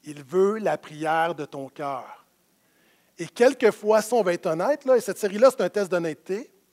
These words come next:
si on va être honnête, quelquefois notre cœur est lourd,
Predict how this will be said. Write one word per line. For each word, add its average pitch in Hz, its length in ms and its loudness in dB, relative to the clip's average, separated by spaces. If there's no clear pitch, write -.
si - 140 -10
on 330 120 8
va 226 100 6
être 208 140 2
honnête, 170 420 0
quelquefois 294 720 4
notre 196 240 -2
cœur 175 560 -4
est 180 180 -4
lourd, 202 520 0